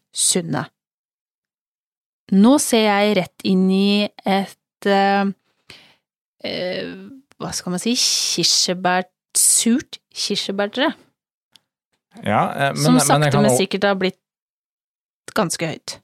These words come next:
Speaker 2: jeg kan opplyse om at sundet ligger der fortsatt.
Speaker 1: Ja, det gjør det.
Speaker 2: Ja.
Speaker 1: <laughs> Akkurat.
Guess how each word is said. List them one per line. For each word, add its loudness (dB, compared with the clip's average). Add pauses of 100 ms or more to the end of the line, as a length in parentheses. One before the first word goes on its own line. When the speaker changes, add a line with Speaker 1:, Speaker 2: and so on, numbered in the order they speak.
Speaker 2:
jeg -4
kan 0
opplyse -4
om -2
at -4
sundet 0
ligger -2
der 2
fortsatt. -6 (120)
Speaker 1:
Ja, 6
det 4
gjør 8 (120)
det. 2 (1040)
Speaker 2:
Ja. 4
Speaker 1:
<laughs> -14
Akkurat. 0